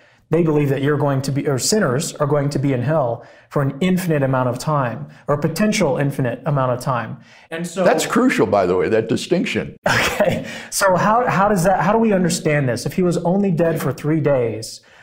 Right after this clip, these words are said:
Speaker 1: how does that, how does that work mathematically?
Speaker 2: The suffering that the damned in hell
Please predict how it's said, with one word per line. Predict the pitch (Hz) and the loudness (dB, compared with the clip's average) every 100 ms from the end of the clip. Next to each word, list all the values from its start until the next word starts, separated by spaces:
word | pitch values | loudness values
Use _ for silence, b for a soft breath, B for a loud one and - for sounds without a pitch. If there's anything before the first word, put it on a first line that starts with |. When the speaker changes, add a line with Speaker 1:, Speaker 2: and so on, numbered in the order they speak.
| b | b
Speaker 1:
how | - 160 | 0 0
does | 156 135 | 2 2
that, | 143 131 120 - | 2 0 -2 -10
how | - 151 | -4 -2
does | 151 | 0
that | 143 120 | 0 0
work | 127 117 - | 0 -2 -2
mathematically? | 147 147 151 135 131 123 | 0 0 0 0 0 2
Speaker 2:
The | 160 | 0
suffering | - 240 247 240 220 196 | 2 2 2 2 2 2
that | 143 | 0
the | - | 0
damned | 117 131 156 185 170 | 0 2 2 2 2
in | 147 123 | 0 0
hell | 123 156 127 90 87 - - | 0 2 4 4 0 -2 -16